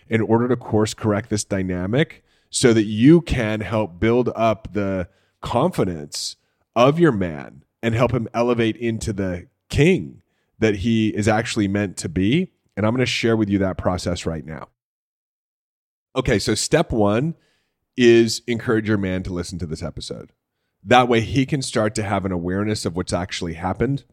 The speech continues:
He doesn't feel broken. It's not gonna contribute to his continually feeling like there's something wrong with him or that he's not good enough or that he doesn't do anything right. It's important to understand that this is just a dynamic.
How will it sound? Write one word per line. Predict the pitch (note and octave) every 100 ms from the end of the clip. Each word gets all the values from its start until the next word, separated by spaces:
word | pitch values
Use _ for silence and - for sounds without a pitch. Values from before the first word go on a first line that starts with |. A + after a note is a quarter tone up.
| _ _ _
He | G#2
doesn't | G#2 F#2+ F#2
feel | E2
broken. | D2 C#2+ G2+ A2+ A2+ A2 A2 _ -
It's | F2
not | G#2 G#2+
gonna | F#2+
contribute | - F2+ - G2+ G2 G2
to | F#2
his | F#2+ F2+ F2 - - _ _ _ _ _ _ _
continually | C3 A#2 C3 B2 A#2+ G#2+
feeling | - A2 A2
like | G#2 G2+ G#2+
there's | G2 -
something | G#2 F2 F2
wrong | F2 G#2 A#2
with | A2
him | A2 G#2+ G2+
or |
that | F2
he's | F2+ F#2
not | F2 E2+
good | F2 A2+
enough | A2 G#2+ -
or |
that | F#2 F#2
he |
doesn't | F#2+ F#2+ F#2
do | F2+
anything | F2+ F#2 G#2 F2+
right. | G2+
It's | G2+ -
important | G#2 C3+ B2
to | B2
understand | A2 A2+ A2+ G#2+ G2
that | F#2
this | G#2+ -
is | F#2+
just | D#2 G#2+ -
a | G#2
dynamic. | F2+ E2+ F2 E2+ E2+ D2 G#1+ -